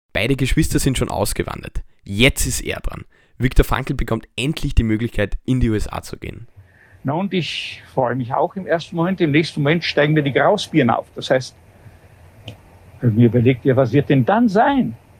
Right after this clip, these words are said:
Speaker 2: Meine Eltern standen ja mit mir unter Deportationsschutz. Ich war damals Primarius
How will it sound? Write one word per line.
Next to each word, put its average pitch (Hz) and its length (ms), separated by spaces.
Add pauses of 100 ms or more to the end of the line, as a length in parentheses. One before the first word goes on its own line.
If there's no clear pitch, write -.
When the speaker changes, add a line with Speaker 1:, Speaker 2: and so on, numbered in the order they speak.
(1080)
Speaker 2:
Meine 135 240
Eltern 170 420
standen 180 600
ja 165 120
mit 156 280
mir 165 400
unter 160 240
Deportationsschutz. 147 1600 (420)
Ich 110 120
war 127 120
damals 131 300
Primarius 147 960